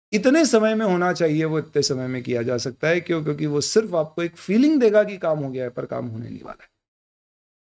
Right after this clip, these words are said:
तो इसके लिए कोई बेस्ट स्ट्रैटेजी, कोई शॉर्टकट नहीं होता है। मेहनत से करी हुई चीजें ही आपको पक्का रंग निकाल कर देंगी, बाकी फिर किस्मत पे रहेंगे।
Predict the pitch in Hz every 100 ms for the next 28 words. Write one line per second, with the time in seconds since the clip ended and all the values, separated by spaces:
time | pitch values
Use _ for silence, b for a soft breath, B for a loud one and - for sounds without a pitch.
0 | _ - 214 - 262 262 277 277 220 240
1 | 214 214 - 196 190 196 220 214 202 170
2 | 156 165 180 202 202 190 220 233 202 165
3 | 190 185 - 214 214 160 170 165 196 -
4 | 156 151 165 151 156 240 262 165 160 170
5 | - 180 180 180 165 - _ 165 - -
6 | _ _ _ _ _ _ _ _ _ 127
7 | 139 143 143 139 120 123 120 117 160 196
8 | - 117 110 101 104 - 147 170 151 220
9 | 147 - 120 117 - 95 92 -